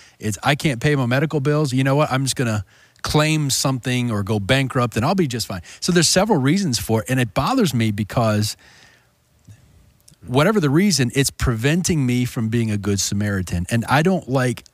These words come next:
other people telling me I can't be a good Samaritan. And so I guess my question is, I mean, are,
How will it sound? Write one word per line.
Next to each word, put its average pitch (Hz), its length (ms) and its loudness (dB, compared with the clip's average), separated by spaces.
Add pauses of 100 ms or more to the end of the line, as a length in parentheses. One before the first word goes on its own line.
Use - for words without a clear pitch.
other 147 280 2
people 120 520 -2 (520)
telling 139 400 2
me 123 160 0
I 107 100 0
can't 107 380 -2
be 110 140 0
a 101 60 0
good 95 200 -2
Samaritan. 85 640 -6 (420)
And 123 80 0
so 135 120 4
I 123 120 0
guess 180 200 2
my 135 120 2
question 165 420 0
is, 101 300 -6 (440)
I 113 80 0
mean, 127 240 0 (1040)
are, 151 200 0